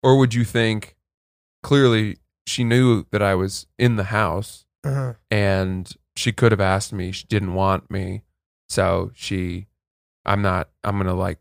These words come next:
Speaker 1: le-, let her have her privacy.
Speaker 2: So I think a lot of that would be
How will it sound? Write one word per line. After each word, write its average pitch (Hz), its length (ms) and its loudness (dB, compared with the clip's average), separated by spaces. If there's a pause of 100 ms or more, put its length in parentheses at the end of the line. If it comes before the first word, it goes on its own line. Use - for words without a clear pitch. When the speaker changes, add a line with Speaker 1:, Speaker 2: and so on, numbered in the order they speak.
Speaker 1:
le-, 101 240 -2
let 101 140 2
her 98 120 0
have 87 180 -2
her 78 120 -6
privacy. - 500 -8 (240)
Speaker 2:
So 196 200 6
I 180 160 6
think 214 200 4
a 202 60 6
lot 160 240 6
of 147 60 4
that 151 180 6
would 139 80 0
be 139 260 2